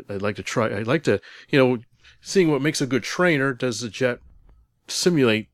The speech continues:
the general flight characteristics of a good trainer plane, regardless of whether it's a jet or prop? And I think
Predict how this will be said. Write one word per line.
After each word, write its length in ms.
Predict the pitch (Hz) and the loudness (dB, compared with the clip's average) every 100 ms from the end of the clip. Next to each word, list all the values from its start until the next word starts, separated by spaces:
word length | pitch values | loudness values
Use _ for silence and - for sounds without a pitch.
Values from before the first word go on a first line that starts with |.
| _ _ _ _ _ _ _ _ | _ _ _ _ _ _ _ _
the 160 | 202 139 | -8 -6
general 540 | 104 104 127 135 123 | -4 2 2 4 0
flight 320 | 104 - 120 117 | 0 0 -2 -2
characteristics 640 | 110 101 - 92 104 - | -6 -8 -10 -12 -12 -12
of 140 | 87 87 | -12 -12
a 80 | |
good 280 | 87 - 90 | -12 -10 -10
trainer 360 | - - 95 78 | -10 -10 -8 -10
plane, 560 | - 139 98 85 95 98 | -8 -6 -6 -10 -12 -8
regardless 400 | 110 110 110 87 | -4 0 0 0
of 80 | |
whether 160 | 90 87 | -8 -8
it's 120 | 82 | -10
a 40 | - | -12
jet 220 | - 85 | -10 -10
or 80 | - | -10
prop? 320 | - 104 73 _ - - - - - - _ _ _ _ _ _ _ _ _ _ _ | -10 -10 -12 _ -20 -20 -20 -20 -20 -20 _ _ _ _ _ _ _ _ _ _ _
And 240 | - 101 95 | -12 -8 -8
I 80 | 92 | -8
think 400 | - 101 - | -6 -6 -8